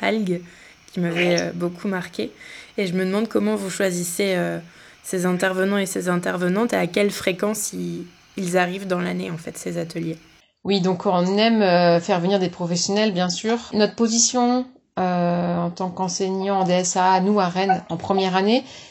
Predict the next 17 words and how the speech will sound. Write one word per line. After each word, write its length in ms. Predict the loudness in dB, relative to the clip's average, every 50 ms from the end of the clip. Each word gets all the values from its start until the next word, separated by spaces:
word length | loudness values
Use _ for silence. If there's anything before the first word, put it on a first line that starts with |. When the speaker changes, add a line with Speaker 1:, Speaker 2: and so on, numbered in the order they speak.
| -10
Speaker 3:
c'est 180 | -4 -2 0 2
de 200 | 4 6 6 6
faire 320 | 4 2 2 4 6 6
expérimenter 680 | 4 2 -2 0 2 2 4 4 4 4 2 4 4 4
aux 60 | 4
étudiants 720 | 4 2 -4 -4 -6 -2 2 2 4 4 4 2 0 -2 -4
une 200 | -2 0 0 0
f-, 400 | -2 -4 -10 -14 -16 -18 -18 -10 -6
une 680 | -2 -2 0 0 0 0 0 0 0 0 0 0 0 0
diversité, 680 | 2 2 4 6 4 4 4 0 -2 -2 2 2 4
une 180 | 4 4 2 0
pluralité 460 | 0 0 4 4 4 4 4 0 2
de 140 | 2 2 0
f-, 180 | 0 -2 -8 -6 2
d'approches 440 | 4 4 4 4 4 4 4 4 4
du 80 | 0
design, 440 | -2 -4 -2 -2 0 0 0 -2 -2